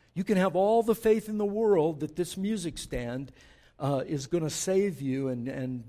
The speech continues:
make sure that you don't die and go to, to the devil. You can have m-, mountains of faith. This isn't gonna do anything for you.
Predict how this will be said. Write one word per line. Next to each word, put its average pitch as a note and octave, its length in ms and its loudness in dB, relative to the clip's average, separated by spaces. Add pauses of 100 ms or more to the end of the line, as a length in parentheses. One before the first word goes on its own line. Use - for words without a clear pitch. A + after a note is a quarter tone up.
make D#3 220 -2
sure F3 200 -2
that D3 120 -4
you D3+ 140 -2
don't D3+ 200 -4
die D3+ 240 -4
and C3 140 -8
go C#3 120 -2
to, C3+ 220 -6 (120)
to B2 380 -10
the B2+ 100 -6
devil. B2 420 -4 (1300)
You F#3+ 100 -6
can G#3+ 140 0
have G3+ 260 -2 (760)
m-, F3 180 -8 (460)
mountains A#3+ 440 2
of F3+ 120 2
faith. - 520 0 (380)
This B3+ 200 -8
isn't B3 260 -4
gonna G#3+ 200 0
do C4 240 -4
anything C#3 360 -4
for A#2 240 -10
you. - 140 -16